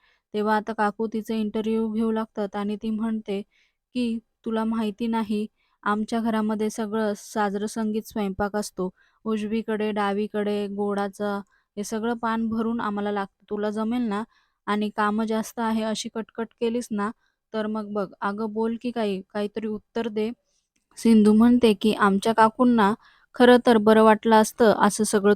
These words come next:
तुला आलं असतं तर." आणि पुन्हा सगळेजण हसू लागतात आणि रुक्मिणी काकूंचा इंटरव्ह्यू चालू आहे असं ती राघवला सांगते.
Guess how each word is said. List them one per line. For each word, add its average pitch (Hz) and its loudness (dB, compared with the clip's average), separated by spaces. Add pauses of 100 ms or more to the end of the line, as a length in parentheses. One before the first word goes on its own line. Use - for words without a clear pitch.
तुला 208 6
आलं 185 4
असतं 190 0
तर." 185 -4
आणि 180 0
पुन्हा 214 2
सगळेजण 214 2 (460)
हसू 220 4
लागतात 240 6 (340)
आणि 226 6 (300)
रुक्मिणी 233 6
काकूंचा 240 4 (100)
इंटरव्ह्यू 226 6 (480)
चालू 226 8
आहे 240 8
असं 208 4
ती 214 4 (280)
राघवला 208 8
सांगते. 196 2